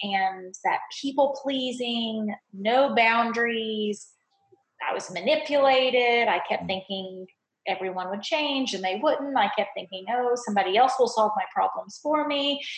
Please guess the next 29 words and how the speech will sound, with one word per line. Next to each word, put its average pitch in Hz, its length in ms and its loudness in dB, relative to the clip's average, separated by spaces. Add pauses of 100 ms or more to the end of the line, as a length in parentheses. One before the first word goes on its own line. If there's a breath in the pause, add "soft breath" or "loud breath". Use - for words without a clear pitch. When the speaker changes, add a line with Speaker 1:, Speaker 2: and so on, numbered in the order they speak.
Speaker 1:
You 294 100 2
know, 254 180 10
whatever 269 420 8
it 233 100 6
is 214 260 6
in 214 180 2
that 233 300 4 (200)
version 220 340 -2
of 196 180 -2
me 190 380 -4
that 180 140 0 (120)
no 269 220 4
longer 220 380 4 (180)
exists. - 640 2 (240 soft breath)
She 269 320 0
is 196 240 2
gone. 330 540 6 (200)
Goodbye. 277 800 6 (340)
No 262 300 4
more. 247 360 8 (360 loud breath)
Um, 254 380 8 (160)
and 240 340 0
Sarah 254 420 2
K 370 200 4
Ramsey 196 520 -2
is, 202 300 -4 (480)
at 214 220 0
one 302 240 4
point, 311 280 2